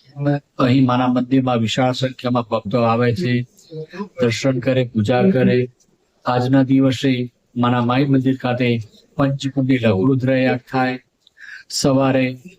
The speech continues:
વહેલીથી, સવારે વહેલેથી જ ભાવિ ભક્તોની ભીડ અહીં ઉમટી પડે છે. સાંજે પાંચ, સાડા પાંચે લઘુરુદ્ર યાગની પૂર્ણાહુતિ થાય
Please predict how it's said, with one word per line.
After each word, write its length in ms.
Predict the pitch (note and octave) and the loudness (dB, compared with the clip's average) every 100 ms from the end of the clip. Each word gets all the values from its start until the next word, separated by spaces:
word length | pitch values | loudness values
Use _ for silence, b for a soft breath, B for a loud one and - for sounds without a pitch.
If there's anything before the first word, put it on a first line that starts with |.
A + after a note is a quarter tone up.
| _ _ _ _ _ _ | _ _ _ _ _ _
વહેલીથી, 560 | B2+ B2+ C#3 C3+ C#3 C#3 C3 | 0 2 2 2 2 2 2
સવારે 300 | C3+ B2+ C3+ B2+ | 0 0 2 2
વહેલેથી 420 | B2+ C3 C3+ C3+ | 2 0 2 0
જ 40 | C3+ _ - | 0 _ -6
ભાવિ 220 | A#2+ B2+ C3+ | -2 2 2
ભક્તોની 460 | B2+ A#2+ C3 B2+ A#2 | 0 -2 0 0 2
ભીડ 160 | B2+ | 2
અહીં 160 | B2 A2+ | 2 2
ઉમટી 240 | G#2 C3+ C3+ | 2 0 2
પડે 200 | C3 B2+ B2+ | 0 0 0
છે. 100 | B2+ B2+ B2+ B B B - - | -2 -2 -8 B B B -14 -4
સાંજે 300 | C3+ C3 C3+ C3 | 0 2 2 2
પાંચ, 240 | B2+ C3+ C3+ C#3 - | 0 0 -2 -8 -4
સાડા 240 | B2 B2+ B2+ | -2 0 0
પાંચે 300 | B2+ B2 C3 | -2 0 0
લઘુરુદ્ર 460 | A#2+ A#2 C3 B2+ C3 | 2 2 0 0 0
યાગની 360 | B2+ A#2+ A#2+ A#2 | 0 0 -2 0
પૂર્ણાહુતિ 480 | A#2 C3 C3 C3+ | 2 2 2 0
થાય 300 | C3+ C3 B2+ | 0 0 0